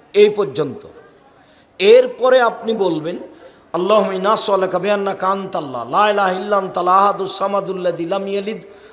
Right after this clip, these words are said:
ওয়া লাম ইউলাদ ওয়া লাম ইয়াকুল লাহু কুফুয়ান আহাদ।" এরপরে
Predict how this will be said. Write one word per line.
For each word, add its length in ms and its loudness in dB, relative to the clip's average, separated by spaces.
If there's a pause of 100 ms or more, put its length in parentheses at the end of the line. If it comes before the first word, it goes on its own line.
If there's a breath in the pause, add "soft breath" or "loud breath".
(140)
ওয়া 100 2
লাম 200 0
ইউলাদ 460 0 (120)
ওয়া 100 -2
লাম 180 0
ইয়াকুল 300 -4
লাহু 260 0
কুফুয়ান 460 -2
আহাদ।" 240 -4 (520 loud breath)
এরপরে 680 4